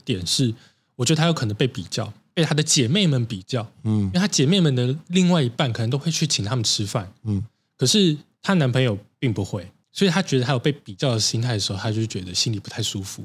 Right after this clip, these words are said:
Speaker 2: 那我必须得说，这女生她觉得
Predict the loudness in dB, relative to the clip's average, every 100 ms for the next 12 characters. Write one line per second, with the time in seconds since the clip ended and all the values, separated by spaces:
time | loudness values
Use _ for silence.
0 | -18 _ _ _ _ _ 2 4 4 4
1 | 2 2 2 2 4 4 2 2 4 2
2 | -2 _ -4 2 2 0 -8 _ _ 0
3 | 2 2 2 2 0